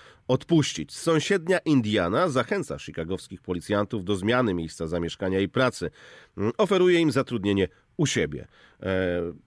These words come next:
problem jest obecnie z policjantami, z zatrudnianiem nowych funkcjonariuszy, więc Indiana chętnie przygarnie funkcjonariuszy, którzy,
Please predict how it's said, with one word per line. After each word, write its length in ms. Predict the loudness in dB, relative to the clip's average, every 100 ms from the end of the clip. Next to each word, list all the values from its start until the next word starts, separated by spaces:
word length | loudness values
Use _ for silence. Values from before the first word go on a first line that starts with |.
| -4
problem 320 | 0 2 2
jest 140 | 0
obecnie 440 | -2 -2 -4 -6 -6
z 320 | -2 -2 0
policjantami, 840 | -2 0 0 0 0 -2 -2 -4
z 60 | -2
zatrudnianiem 760 | -4 -4 -4 -2 0 -2 0
nowych 280 | 0 2 -2
funkcjonariuszy, 680 | -4 -6 -4 -2 -2 -4 -8
więc 220 | -8 -10 _
Indiana 520 | -2 2 2 4 2
chętnie 540 | 0 0 0 0 -4
przygarnie 520 | -4 -4 -2 -2 -2 -4
funkcjonariuszy, 720 | -6 -6 -6 -4 -6 -6 -10
którzy, 280 | -12 -12